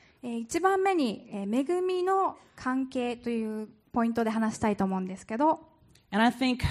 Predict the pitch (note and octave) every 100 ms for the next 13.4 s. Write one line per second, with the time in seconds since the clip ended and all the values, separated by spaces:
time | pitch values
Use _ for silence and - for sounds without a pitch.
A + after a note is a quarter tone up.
0 | - F#3+ F3 D#3 F#3 A3 A#3 A#3 B3+ A#3
1 | A#3 A3+ F3 G#3+ G3+ G3 G3 F#3+ F3+ F3
2 | - G3+ A#3 - F#3 F3 E3+ F3 E3 D#3
3 | D3 - D#3+ D#3 D3+ - D#3+ D#3 - D3
4 | C#3+ - G#3+ A3 - A#3 C4 C4 - -
5 | E3 E3+ F3 - E3+ E3+ D#3+ - E3+ D#3+
6 | D3 C#3 C#3 D3+ E3 F3+ A3 C4+ - _
7 | _ _ B3+ A#3+ A3+ - _ - G#4 C#4
8 | B3 D4+ D4 - A3 - - G#3+ G3 C4+
9 | F#4 G4 - A#3+ A3+ A3+ A#3 G#3+ G#3 G3+
10 | G3+ G#3 G#3 G3 G3 G3 G3 - - C4+
11 | A#3+ A#3+ A#3+ C4 D4 C#4 G#3+ G3 A3 G#3+
12 | G#3 G3 G3 G3+ F#3+ G3+ A3 G#3+ F#3+ F#3+
13 | F#3+ G3 F#3+ -